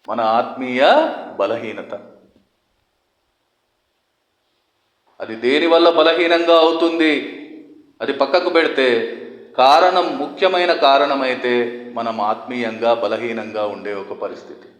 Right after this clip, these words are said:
అది బలంగా ఎప్పుడవుతుంది అంటే వాక్యం చెబుతూ ఉంది, "పరిశుద్ధాత్మ మీ మీదికి వచ్చినప్పుడు మీరు శక్తి నొందెదరు." ఆ పరిశుద్ధాత్మ శక్తితో మీరు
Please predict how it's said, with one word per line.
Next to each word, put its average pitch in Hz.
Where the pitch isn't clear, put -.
అది 151
బలంగా 208
ఎప్పుడవుతుంది 226
అంటే 185
వాక్యం 170
చెబుతూ 175
ఉంది, 156
"పరిశుద్ధాత్మ 160
మీ 170
మీదికి 156
వచ్చినప్పుడు 131
మీరు 135
శక్తి 110
నొందెదరు." 95
ఆ 110
పరిశుద్ధాత్మ 139
శక్తితో 170
మీరు 180